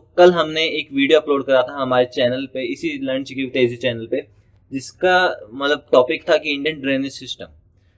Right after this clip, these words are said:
हमने आपको इन-, जो भारतीय अफवाह तंत्र है या फिर Indian drainage system जो है वो पूरी detail में समझाया था। खाली पच्चीस मिनट का वीडियो है, उसके अंदर आपको हर चीज़ बहुत अच्छे से समझ में आ जाएगा। उसके अंदर मैंने आपको बहुत सारी tricks भी बताई है,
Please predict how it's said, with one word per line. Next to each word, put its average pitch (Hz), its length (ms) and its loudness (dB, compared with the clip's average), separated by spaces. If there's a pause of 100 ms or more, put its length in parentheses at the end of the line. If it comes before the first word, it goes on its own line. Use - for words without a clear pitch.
(120)
हमने 139 200 2
आपको 135 280 -4
इन-, 135 180 -2 (160)
जो 127 220 -8
भारतीय 123 440 2
अफवाह 143 280 0
तंत्र 143 360 -6
है 131 120 6
या 127 80 6
फिर 139 160 -6
Indian 135 260 -4
drainage 131 320 -8
system 143 420 -4
जो 127 100 -2
है 120 60 4
वो 127 100 0
पूरी 139 260 -8
detail 135 400 -4
में 160 80 -14
समझाया 127 400 2
था। 131 180 -2 (680)
खाली 143 220 0
पच्चीस 156 380 -2
मिनट 165 180 -4
का 160 160 8
वीडियो 139 420 0
है, 147 80 2
उसके 139 280 -6
अंदर 147 180 2
आपको 139 260 2
हर 151 180 -2
चीज़ 165 200 -6
बहुत 131 220 -2
अच्छे 165 200 0
से 170 60 0
समझ 147 220 -10
में 139 100 -4
आ 135 60 2
जाएगा। 131 280 4
उसके 151 180 -12
अंदर 147 160 -8
मैंने 139 180 -6
आपको 139 200 -10
बहुत 127 260 0
सारी 139 180 -2
tricks - 360 -14
भी 147 80 -2
बताई 101 280 0
है, 82 220 -10